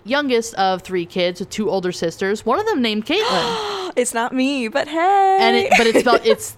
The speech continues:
Speaker 1: it's spelled with a C, so it's wrong.
Speaker 2: Oh,
Speaker 1: So it's
Speaker 2: okay. I'm so sorry
Speaker 1: incorrect.
Speaker 2: she spells it wrong. Yes.
Speaker 1: Yes.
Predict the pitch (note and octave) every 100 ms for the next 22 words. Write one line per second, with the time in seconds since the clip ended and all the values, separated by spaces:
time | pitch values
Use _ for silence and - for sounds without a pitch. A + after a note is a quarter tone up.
0 | - A3 - - G#3+ F#3 - - - F3
1 | F#3 - - F3 F#3 G3+ G3 G3+ F#3 F3+
2 | E3 D#3 B2+ F#3 F3+ D3+ D4+ A#3 C4 G#3+
3 | A3 D#3 - D#3 D3 C#3 - - G#2 C#3
4 | G3+ F3 B2+ - - - - -